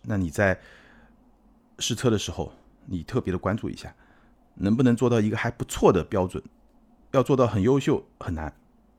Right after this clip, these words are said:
还有呢，长途表现这个指标四S店试驾是试不出来的。长途表现好的座椅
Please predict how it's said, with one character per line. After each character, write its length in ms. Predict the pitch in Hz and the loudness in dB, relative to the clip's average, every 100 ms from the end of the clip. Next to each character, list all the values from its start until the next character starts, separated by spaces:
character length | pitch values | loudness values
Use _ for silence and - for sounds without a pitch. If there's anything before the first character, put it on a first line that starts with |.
| _ _ _ _ _ _ _ _ _ _ _ | _ _ _ _ _ _ _ _ _ _ _
还 140 | - 180 | 8 10
有 120 | 147 | 10
呢， 220 | 113 113 - _ _ _ _ _ _ _ _ - | 8 4 0 _ _ _ _ _ _ _ _ -10
长 220 | - 113 | -2 0
途 120 | 120 | 2
表 160 | 113 98 | 0 -2
现 240 | - 90 - _ _ _ _ - | -4 -6 -8 _ _ _ _ 2
这 120 | 240 | 4
个 80 | 135 | 4
指 200 | - - | 0 -4
标 380 | 90 85 90 - _ _ _ _ _ _ _ _ _ _ _ _ _ _ | -2 -2 -4 -16 _ _ _ _ _ _ _ _ _ _ _ _ _ _
四 160 | - 143 | 0 2
S 60 | 120 | 4
店 180 | 123 | 2
试 140 | 113 98 | 0 0
驾 160 | 104 | 0
是 120 | 95 - | 0 -4
试 140 | 92 | -6
不 80 | 78 | -6
出 140 | - | -6
来 120 | 73 | -8
的。 160 | 69 - - - - - - - | -8 -12 -18 -20 -20 -20 -20 -16
长 300 | - 123 196 | 0 4 4
途 180 | 214 160 | 4 2
表 360 | - 120 76 | 2 2 2
现 320 | 82 - 127 98 | -2 0 0 0
好 320 | - 78 76 | -4 -8 -8
的 200 | - 87 | -6 -6
座 300 | - 139 101 | -4 0 0
椅 140 | 80 | -2